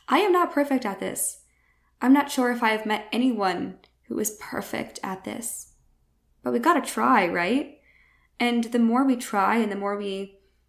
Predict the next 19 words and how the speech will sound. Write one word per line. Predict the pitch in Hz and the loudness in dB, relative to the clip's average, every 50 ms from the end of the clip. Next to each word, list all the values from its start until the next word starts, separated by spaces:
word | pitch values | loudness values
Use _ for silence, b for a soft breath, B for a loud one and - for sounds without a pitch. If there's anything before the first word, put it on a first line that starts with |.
| _ _ - | _ _ -2
align | 220 214 202 208 190 190 190 196 214 226 233 | -2 0 0 0 2 2 2 2 2 0 0
our | - 202 202 196 190 | 0 0 -2 -2 -2
mindset | 190 185 175 180 196 190 - 233 226 233 226 | -4 -4 -4 -4 -4 -4 -2 0 0 0 0
with | 208 196 190 - | -4 -8 -8 -6
this | 190 185 190 185 - - - | -4 -2 -2 -2 -2 -4 -4
idea, | 190 185 190 - 190 180 175 202 262 320 339 - - _ _ _ _ _ _ _ _ _ _ _ _ _ _ - | -4 -4 -4 -4 -6 -4 -4 -2 -2 -4 -6 -8 -12 _ _ _ _ _ _ _ _ _ _ _ _ _ _ -4
I'm | 233 226 226 | -2 -2 -2
telling | - - 240 233 247 240 233 | -2 -2 0 0 0 0 0
you, | 214 | -2
the | 202 202 - - | -2 -4 -6 -6
easier | 202 214 214 - 262 262 240 | -6 -6 -2 0 0 0 0
life | 226 202 196 196 - - | 0 -4 -8 -10 -10 -10
is | 202 202 196 196 - - | -8 -8 -8 -8 -8 -6
and | 208 214 | -6 -4
the | 220 | -4
more | 226 226 233 240 240 - | -2 -2 -2 -2 -4 -6
beautiful | - - 226 226 233 269 262 - - 226 214 | -8 -4 0 4 4 4 2 2 -2 -4 -4
life | 202 208 202 196 196 - - | -4 -4 -4 -4 -6 -6 -8
is. | - - - - - - - | -10 -10 -8 -8 -8 -8 -10